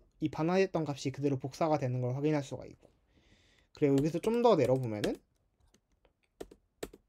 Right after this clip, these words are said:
백트레이스라는 명령을 통해서 콜 스택을 확인할 수가 있는데,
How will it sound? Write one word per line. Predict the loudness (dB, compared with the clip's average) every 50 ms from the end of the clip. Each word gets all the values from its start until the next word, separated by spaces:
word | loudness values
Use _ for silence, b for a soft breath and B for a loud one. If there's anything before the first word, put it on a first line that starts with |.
| _ _ _ _ -16 -16 -16 -16 -20 _ _ _ _ _ -18 -18 -18 -18 _ _ _ _ _ _ _ _ _ _ _ _ _ -20 _ _ -20 _ _ _ _ -20 _ _ -20 _ -16 -2 2
백트레이스라는 | 2 2 4 6 8 8 8 8 8 8 8 10 10 10 8 8
명령을 | 6 4 4 6 4 4 4
통해서 | 2 2 2 2 4 2 2 0
콜 | 4 4 4
스택을 | 4 4 6 6 6 8 8 4
확인할 | 6 4 4 4 4
수가 | 2 2 0 0 0
있는데, | 0 -4 -6 -6 -8 -10